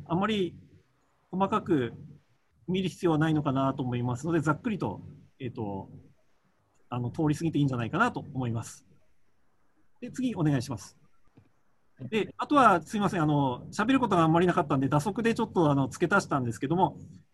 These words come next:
不育症なんかの症例で、あの、末梢血の染色体検査をやった場合に、えーと、X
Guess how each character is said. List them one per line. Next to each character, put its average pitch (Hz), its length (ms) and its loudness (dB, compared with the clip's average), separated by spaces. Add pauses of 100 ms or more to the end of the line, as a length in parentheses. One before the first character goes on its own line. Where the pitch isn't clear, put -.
(100)
不 247 100 -2
育 254 140 -8
症 277 160 2
な 285 120 4
ん 294 60 -2
か 240 160 -2
の 196 120 0
症 160 240 0
例 156 180 2
で、 160 320 2
あ 151 120 0
の、 151 480 2 (120)
末 269 140 0
梢 240 140 -2
血 190 40 -2
の 175 100 0
染 165 160 0
色 160 140 -6
体 185 140 0
検 175 220 2
査 117 280 0 (100)
を 151 120 0
や 151 80 2
っ - 20 -6
た 151 120 0
場 151 100 2
合 147 60 4
に、 165 320 2 (360)
え 160 140 4
ー 151 40 -2
と、 156 220 2
X 233 840 -4